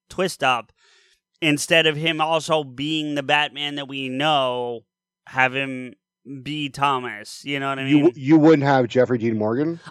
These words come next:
Speaker 1: I, I don't
Speaker 2: reprise?
Speaker 1: have it against that, but that's a way you keep Affleck in it and not have, like, this
Speaker 2: Sure.
Speaker 1: batshit craziness that you're talking about. You know what I mean?
Speaker 2: Sure.
Speaker 1: Like, that. That's all. I, I have zero problem with Rob,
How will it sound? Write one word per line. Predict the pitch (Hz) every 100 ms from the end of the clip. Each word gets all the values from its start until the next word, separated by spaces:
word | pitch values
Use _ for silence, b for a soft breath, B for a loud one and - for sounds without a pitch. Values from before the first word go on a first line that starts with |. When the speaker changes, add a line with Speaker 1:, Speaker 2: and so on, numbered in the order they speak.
| -
Speaker 1:
I, | 240
I |
don't | 247 214
Speaker 2:
reprise? | 202 233 240
Speaker 1:
have | -
it | 202 175
against | 156 190 202 -
that, | 180 139
but | 147
that's | 156 151
a | 170
way | 180
you | 156 156
keep | - 180 170 143
Affleck | 156 156 - 160 151 160
in | 165
it | 160
and | 151
not | 147 160 156
have, | 131 156 156 165 151
like, | 135 135 135 123 _
this | 139 127
Speaker 2:
Sure. | 98 82 -
Speaker 1:
batshit | 151 147 - - 151 131
craziness | - 160 151 143 135 127
that | 131
you're | 127
talking | 127 160 165 160
about. | 131 123 110 98 85
You | 151
know | 151
what | 151
I | 147
mean? | 147
Speaker 2:
Sure. | 135
Speaker 1:
Like, | 127 123 - b b _
that. | 180 165 -
That's | 185 165
all. | 143 123
I, | 151 180
I | 160 175
have | 170 160
zero | 151 208 190 151
problem | 170 165
with | 143
Rob, | 139